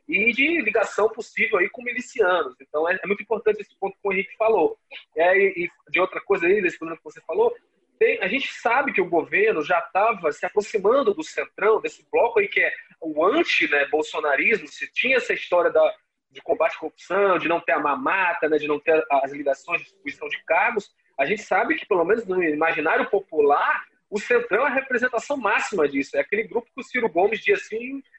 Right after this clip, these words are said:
dia sim também tá dizendo que não existe, que são só pessoas que, que são achacadores, que estão querendo cargos na política em troca de interesses ali,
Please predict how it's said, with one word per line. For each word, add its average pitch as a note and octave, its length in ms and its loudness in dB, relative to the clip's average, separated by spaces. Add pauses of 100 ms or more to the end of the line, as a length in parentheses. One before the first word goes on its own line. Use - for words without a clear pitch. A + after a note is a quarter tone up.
dia F#3 180 0
sim G#3+ 200 -2
também G#3 420 2
tá A#3 120 2
dizendo G#3 480 -2
que C#3+ 300 -2 (140)
não D3 120 2
existe, F#3+ 420 2
que - 60 -14
são D3 120 -4
só E3+ 240 0
pessoas F3 380 -4
que, D#3 160 -16
que - 280 -18
são D#3 140 -4
achacadores, E3+ 680 2
que - 60 -18
estão D#3+ 140 -10
querendo E3 240 -2
cargos F#3+ 480 -2 (400)
na D#3+ 140 -2
política F3+ 380 -2
em G#3+ 100 -2
troca G3 300 2
de G3 100 -2
interesses G#3+ 580 2
ali, F#3+ 640 2